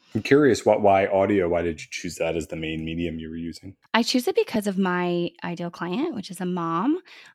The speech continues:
Speaker 2: Oftentimes, we're kind of going from one place to another, or maybe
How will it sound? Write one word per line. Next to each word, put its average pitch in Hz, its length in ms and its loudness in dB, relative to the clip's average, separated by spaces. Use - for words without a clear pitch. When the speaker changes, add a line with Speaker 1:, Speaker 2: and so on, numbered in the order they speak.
Speaker 2:
Oftentimes, 180 1000 -4
we're 170 220 -6
kind 170 200 -8
of 165 160 -10
going 170 340 -4
from 175 260 -2
one 170 220 0
place 175 440 -8
to - 180 -6
another, 277 760 0
or 170 120 -4
maybe 170 540 -4